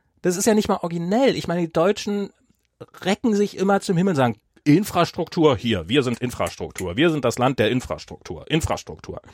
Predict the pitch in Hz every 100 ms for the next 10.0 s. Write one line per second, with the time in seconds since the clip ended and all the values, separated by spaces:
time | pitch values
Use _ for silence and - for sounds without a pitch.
0 | - - - - - - - 160 151 185
1 | - 180 226 - 175 170 220 - 233 226
2 | - 156 147 139 - 110 - - 160 175
3 | 170 - - 170 151 - 147 - - -
4 | 254 - 214 _ _ _ _ _ _ _
5 | _ _ - 170 175 180 - _ _ _
6 | _ _ _ _ _ _ - 123 _ _
7 | _ - 190 - 214 - 202 269 202 -
8 | 139 110 104 _ _ - - - _ _
9 | _ _ - - 226 165 165 214 202 -